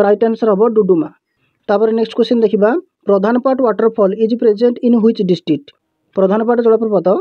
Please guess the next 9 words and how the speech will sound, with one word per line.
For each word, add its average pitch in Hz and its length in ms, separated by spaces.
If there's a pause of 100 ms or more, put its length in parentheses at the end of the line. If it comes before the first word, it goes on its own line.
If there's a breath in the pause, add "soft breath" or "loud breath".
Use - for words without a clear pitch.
(120)
କେଉଁ 220 200
ଜିଲ୍ଲାରେ 196 300
ଅଛି? 147 260 (520 soft breath)
ଅପସନ୍ 214 320
ଦେଇଛି 233 200
ଫୁଲବାଣୀ, 220 480 (220)
ଦେବଗଡ଼, 214 520 (100)
କେଉଁଝର, 202 460
ବାଲେଶ୍ୱର। 175 480